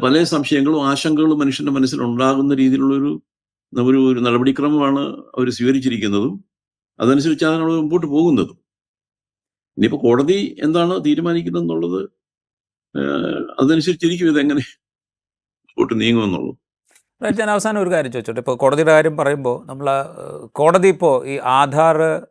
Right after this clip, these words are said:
Speaker 2: അതുപോലെ, ഏഹ്, വോട്ടേഴ്സ് ഐ ഡി, റേഷൻ കാർഡ്, ഇത് മൂന്നും കൂടെ രേഖയായിട്ട് പരിഗണിക്കണം, വോട്ടർ പട്ടികയിൽ ഉൾപ്പെടുത്താൻ രേഖയായിട്ട് പരിഗണിക്കണം, ഏഹ്, എന്ന് നിർദ്ദേശിച്ചിട്ടുണ്ട്.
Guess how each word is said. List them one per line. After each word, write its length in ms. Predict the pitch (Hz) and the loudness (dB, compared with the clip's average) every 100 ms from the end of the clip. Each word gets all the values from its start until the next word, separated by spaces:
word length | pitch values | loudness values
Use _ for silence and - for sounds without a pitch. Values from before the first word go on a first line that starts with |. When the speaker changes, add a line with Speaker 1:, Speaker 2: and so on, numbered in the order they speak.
| _ - | _ -4
Speaker 2:
അതുപോലെ, 640 | 135 135 143 139 135 131 - - - _ _ - | 0 2 4 8 8 6 0 -16 -20 _ _ -4
ഏഹ്, 720 | 131 123 120 120 117 120 117 | 2 6 8 8 6 2 0
വോട്ടേഴ്സ് 360 | 127 131 151 151 | 0 2 2 2
ഐ 120 | 139 | 2
ഡി, 320 | 135 135 143 - | 0 -4 -8 -2
റേഷൻ 340 | 127 131 127 117 | 0 0 -2 -6
കാർഡ്, 160 | 107 | -4
ഇത് 160 | 131 170 | -4 -4
മൂന്നും 440 | 180 175 190 196 | -2 -2 -2 0
കൂടെ 340 | 180 180 170 151 | 2 2 2 0
രേഖയായിട്ട് 560 | 143 135 165 156 151 | -2 0 2 2 0
പരിഗണിക്കണം, 680 | 147 139 135 131 120 110 - - | -4 -4 -4 -6 -6 -10 -12 -6
വോട്ടർ 360 | 123 117 139 | -6 -4 -4
പട്ടികയിൽ 600 | 131 143 127 139 135 143 | -2 -2 -4 -4 -2 -2
ഉൾപ്പെടുത്താൻ 760 | 135 120 - 123 - 127 135 - 123 | -4 -6 -6 -6 -4 -6 -6 -8 -4
രേഖയായിട്ട് 600 | 120 - 127 123 120 127 | -4 -2 -2 -2 -4 -4
പരിഗണിക്കണം, 640 | 123 120 120 117 120 107 _ _ _ _ - | -4 -4 -4 -6 -10 -12 _ _ _ _ -14
ഏഹ്, 400 | 135 117 120 - | -10 -8 -8 -6
എന്ന് 400 | 127 131 143 139 | -6 -2 -2 0
നിർദ്ദേശിച്ചിട്ടുണ്ട്. 1000 | 131 127 156 151 160 139 123 90 - _ | 0 2 2 2 -6 -4 -4 -6 -10 _